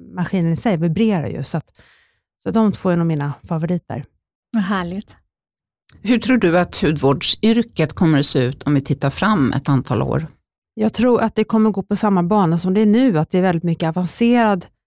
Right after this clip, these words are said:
Speaker 1: det är mycket avancerade produkter, det är lite annat tänk. Man ser liksom att även i, man har, man kommer i kontakt med olika leverantörer, så märker man att det är lite nya tekniker som är på väg in.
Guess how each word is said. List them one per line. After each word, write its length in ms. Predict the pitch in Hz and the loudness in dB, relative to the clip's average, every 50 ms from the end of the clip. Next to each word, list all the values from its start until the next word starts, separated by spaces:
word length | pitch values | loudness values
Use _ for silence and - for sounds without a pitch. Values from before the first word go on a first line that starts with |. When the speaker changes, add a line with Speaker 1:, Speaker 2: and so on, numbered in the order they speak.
| _ _ _ _ - | _ _ _ _ -4
Speaker 1:
det 60 | 202 | 0
är 40 | 202 | 2
mycket 260 | 202 196 196 170 170 | 2 2 0 0 0
avancerade 420 | 180 196 185 - 170 156 131 139 | 0 0 -2 -2 -2 -4 -4 -6
produkter, 800 | - - 175 156 - 247 240 247 - - _ _ - 233 220 208 | -8 -10 -10 -6 -4 -4 -4 -4 -8 -18 _ _ -2 0 0 2
det 80 | 190 185 | 2 2
är 20 | |
lite 240 | 170 180 175 - - - | 0 0 -2 -2 -6 -4
annat 440 | 233 214 190 180 175 170 165 - - - - | -2 -2 0 0 0 0 -2 -4 -6 -16 -16
tänk. 640 | - - - 277 285 214 135 143 147 160 - - - - | -12 -6 -2 0 0 0 0 0 -2 -4 -6 -10 -16 -8
Man 200 | - 202 208 202 | -2 0 0 2
ser 180 | 196 - 220 202 | 2 2 0 0
liksom 260 | 196 190 - - 190 | 0 0 -2 -2 -4
att 100 | 185 185 | -2 0
även 240 | 202 202 190 190 190 | -2 0 0 0 2
i, 180 | 190 180 175 - _ _ _ _ _ _ _ _ _ _ - | 2 0 0 -2 _ _ _ _ _ _ _ _ _ _ -8
man 100 | 214 185 | -4 -4
har, 80 | 202 - | -4 -2
man 160 | 170 202 196 | -2 -2 -2
kommer 220 | - 196 190 190 | -2 0 0 0
i 40 | 175 | 0
kontakt 340 | - 185 170 196 185 175 - | 0 -2 -2 0 -2 -2 -2
med 80 | 202 208 | -2 0
olika 280 | 190 165 160 - 180 | 0 -2 -2 -4 -2
leverantörer, 720 | 180 180 180 185 190 185 - 240 262 262 262 247 190 147 | -2 0 0 0 -2 -2 0 0 2 2 2 2 2 0
så 180 | 147 - 208 180 | 0 -2 -2 -2
märker 520 | 180 190 202 220 233 233 220 - - 226 | -2 0 0 2 2 2 0 0 -2 0
man 180 | 214 196 190 180 | 0 2 2 0
att 100 | 180 - | 0 -2
det 60 | 196 | -2
är 40 | 185 | -4
lite 200 | 202 - - 208 | -2 -2 0 2
nya 320 | 214 233 214 185 185 185 | 2 2 2 2 0 -2
tekniker 640 | 185 - 214 - - 247 254 277 269 240 - - 214 | -2 -4 -6 -4 -2 -2 0 0 -2 -2 -2 -4 -4
som 180 | 190 - 202 196 | -2 -2 -2 -4
är 40 | |
på 140 | 180 - 196 | -2 -2 -2
väg 280 | 170 160 147 151 - - | 0 0 0 -2 -4 -4
in. 320 | 185 180 156 160 196 196 | -4 -4 -2 0 0 -2